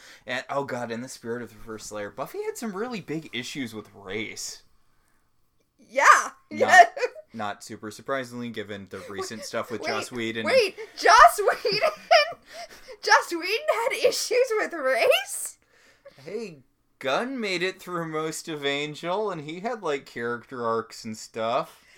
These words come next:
Speaker 2: Yeah, but by that time, Joss Whedon was doing three shows simultaneously, so good stuff was allowed to leak out because he was, he was stretched so thin.
Speaker 1: Mm. Mm.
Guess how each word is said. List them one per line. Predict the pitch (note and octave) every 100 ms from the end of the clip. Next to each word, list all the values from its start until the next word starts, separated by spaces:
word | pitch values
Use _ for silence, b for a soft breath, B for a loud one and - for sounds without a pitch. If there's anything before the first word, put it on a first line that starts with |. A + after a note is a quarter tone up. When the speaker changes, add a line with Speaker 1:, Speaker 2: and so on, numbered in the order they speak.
| B _ _
Speaker 2:
Yeah, | C4 D#4+ F4
but | C#4 C4+
by | C#4
that | A#3 D4 D#4
time, | D4 C#4 A#3 A3 G3+ F#3+ _ _ _ _ _ _ _ _ _ -
Joss | C4 C#4
Whedon | B3 A#3+ A#3
was | A3+
doing | A#3 G#3+ G#3
three | A#3+ G#3
shows | - G#3 G#3+
simultaneously, | A3+ G#3 G3+ A3 F#3 G#3+ - C#4
so | D4 A#3+
good | A#3 A3+
stuff | - A#3
was | A#3+
allowed | A#3 A3+ G3 G#3+
to | G3
leak | G3+ F#3+ G#3+
out | F#3+ G#3+ B3
because | B3+ - G#3+ -
he |
was, | G3 G3 - -
he | G#3+
was | F3+
stretched | - F#3+ F#3 -
so | F#3+ F3+
thin. | D#3+ F3+ D#3+ A3 -
Speaker 1:
Mm. | A2+ A2+ G2+ _ _ _ _ _ _ _ _ -
Mm. | G#2